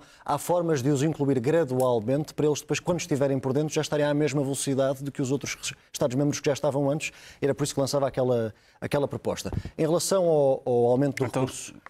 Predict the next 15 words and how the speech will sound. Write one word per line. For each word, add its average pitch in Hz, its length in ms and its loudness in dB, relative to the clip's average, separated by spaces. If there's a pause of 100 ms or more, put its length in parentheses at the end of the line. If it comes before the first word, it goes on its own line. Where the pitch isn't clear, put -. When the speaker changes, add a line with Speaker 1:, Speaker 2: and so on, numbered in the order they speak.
(120)
Speaker 2:
desculpe, - 420 -4
Speaker 1:
em, 110 60 -2
Speaker 2:
mas 117 100 0
Speaker 1:
em - 20 4
Speaker 2:
disse 135 100 2 (220)
Speaker 1:
relação - 40 2
Speaker 2:
que 156 60 0
Speaker 1:
ao, 135 360 2
em 135 60 -2
relação 143 260 0
ao 156 60 4
aumento 131 240 0
do 135 80 -2
recurso, 123 480 -4 (120)
eh, 107 440 -2